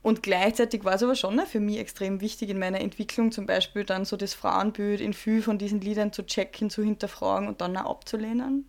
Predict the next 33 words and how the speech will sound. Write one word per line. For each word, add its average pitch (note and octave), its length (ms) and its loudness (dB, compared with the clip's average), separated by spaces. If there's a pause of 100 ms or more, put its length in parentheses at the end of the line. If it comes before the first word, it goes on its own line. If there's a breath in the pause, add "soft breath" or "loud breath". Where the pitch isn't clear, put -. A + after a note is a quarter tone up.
(100)
Also F#3+ 200 0
einfach G3 340 0
auch - 120 -2
für G3+ 100 -4
mich G#3+ 320 2
und G3+ 120 -6
meine F#3 140 -2
Entwicklung G3+ 460 -4
als F#3 200 -6
so F#3+ 120 -8
selbstbewusstes F#3+ 720 -4
Mädchen B3 400 4
früher G#3 280 -4
und G3+ 120 -4
auch - 60 -4
als F#3+ 200 -2
Frau G3 440 0 (380 loud breath)
auch F#3+ 140 4
klar G3 220 2
zu G#3 140 -10
sagen, F#3+ 360 -2
haben, G3 260 0
hey, G3 240 -2
ich F#3 80 -14
bin A3 180 6
kein G3+ 160 -2
Objekt, - 480 -6
niemand G3 280 -2
braucht - 260 -4
mit F#3+ 100 -6
mir G3 120 -2
so G3+ 100 -6
umgehen, G3 460 -2